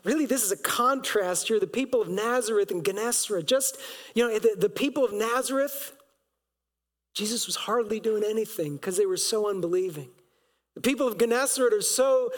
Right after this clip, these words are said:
believing, they're bringing people all over, and Jesus is healing all of them. You're looking back over two thousand years, Jesus has done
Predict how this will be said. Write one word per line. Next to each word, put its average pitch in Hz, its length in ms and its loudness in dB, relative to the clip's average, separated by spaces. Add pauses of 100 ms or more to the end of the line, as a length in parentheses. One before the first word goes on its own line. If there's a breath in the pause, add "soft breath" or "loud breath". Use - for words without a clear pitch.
(140 loud breath)
believing, 247 460 2
they're 220 100 8
bringing 269 520 2
people 262 300 2
all 269 460 2
over, 240 640 2 (440 loud breath)
and 165 120 -4
Jesus 202 420 -2
is 156 120 -4
healing 180 340 -2
all 160 240 -2
of 117 100 -10
them. - 160 -16 (3000)
You're 156 120 -16
looking 196 320 -2
back 180 340 -4
over 165 180 -2
two 190 300 -4
thousand 180 520 -2
years, 151 800 -4 (2500)
Jesus 220 460 0
has 165 140 -6
done 170 500 -2